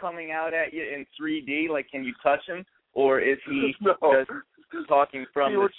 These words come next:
Speaker 1: the screen?
Speaker 2: he would just be, like, in a, in a, on a camera on the, uh, uh, wherever the business is located, and just pop out like a help desk,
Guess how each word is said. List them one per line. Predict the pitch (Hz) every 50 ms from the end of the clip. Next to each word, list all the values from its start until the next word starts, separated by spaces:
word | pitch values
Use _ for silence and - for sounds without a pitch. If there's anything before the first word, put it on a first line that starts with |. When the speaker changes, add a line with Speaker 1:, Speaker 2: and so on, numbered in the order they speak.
| - _ _ _ _ _ _
Speaker 1:
the | 113 107 - -
screen? | - 151 143 131 113 90 - _ _ - - - -
Speaker 2:
he | 208 202
would | 208 208 208 202 -
just | 190 196 190 - _
be, | 196 185
like, | 180 170 160 - 156
in | 156 147
a, | 151 151 -
in | 143 156 151
a, | 139 131 - - - - 143
on | 139
a | 135 - -
camera | - 170 170 170 170 165 160 151
on | 139 131
the, | 123 117 113 110 - _ _ _ _ _ _ _ _
uh, | - 135 131 127 127 127 135 151 147 - -
uh, | 160 160 151 - - - 143
wherever | 147 147 147 147 156 160
the | 156 147
business | 151 147 143 147 147 135 -
is | 127
located, | 127 135 139 147 139 - 151 139 135 131 117
and | 117 117 -
just | - 127 - _
pop | - - 151 151 - -
out | 160 143 123 113
like | 113 113
a | 120 - -
help | 185 180 175 - _ -
desk, | 113 107 -